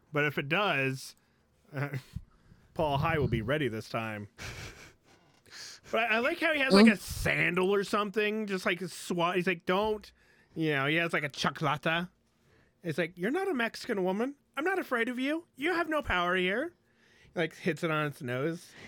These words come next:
Speaker 2: Quite honestly, if I had the opportunity to do that, I would have.
Speaker 1: Yeah, I mean, it's a fucking, almost a domesticated bear at this point.
Speaker 2: Mm, feral.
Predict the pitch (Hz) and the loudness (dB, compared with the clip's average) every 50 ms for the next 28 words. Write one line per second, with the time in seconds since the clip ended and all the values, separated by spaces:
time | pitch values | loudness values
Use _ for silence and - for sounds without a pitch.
0 | - - - - - 294 277 - 247 254 262 285 - - 320 320 311 - - _ | -20 -18 -6 4 6 6 8 8 8 8 6 6 6 4 4 4 4 2 -4 _
1 | _ _ - 233 226 - 233 254 254 277 269 247 240 226 - 233 220 - - 220 | _ _ 4 6 8 8 8 8 8 6 8 8 6 6 4 2 0 2 2 4
2 | 214 220 220 220 220 220 202 196 208 202 214 208 208 - 175 185 180 - - 175 | 4 6 4 6 8 6 8 10 10 10 10 10 8 8 8 6 8 6 6 4
3 | 180 - - 185 - - - - _ _ _ _ _ _ _ _ _ _ _ _ | 6 4 4 2 2 -4 -10 -18 _ _ _ _ _ _ _ _ _ _ _ _
4 | _ _ _ _ _ _ - 320 349 240 226 226 214 196 185 202 202 - - 233 | _ _ _ _ _ _ -8 -6 -2 0 0 0 0 0 0 -2 -2 -2 -2 -4
5 | 208 - - 247 240 277 240 233 - 208 262 311 294 262 240 247 208 208 208 202 | -4 -2 -2 -2 -2 -2 -4 -2 -2 0 2 2 2 0 0 -4 -6 -4 -2 0
6 | 208 220 226 - - - 262 240 208 185 160 156 185 208 196 156 139 - 127 117 | 0 0 -2 -4 -8 -6 -4 -4 -4 -4 -2 0 0 2 2 0 0 -4 -6 -8
7 | - - 123 117 107 104 101 - - - _ _ _ _ _ _ _ _ - - | -8 -10 -10 -10 -8 -10 -14 -16 -20 -20 _ _ _ _ _ _ _ _ -12 -8
8 | 185 190 190 185 190 190 190 190 190 185 - - - - - - - | -8 -6 -4 -4 -4 -4 -4 -4 -6 -4 2 4 4 4 4 -2 -8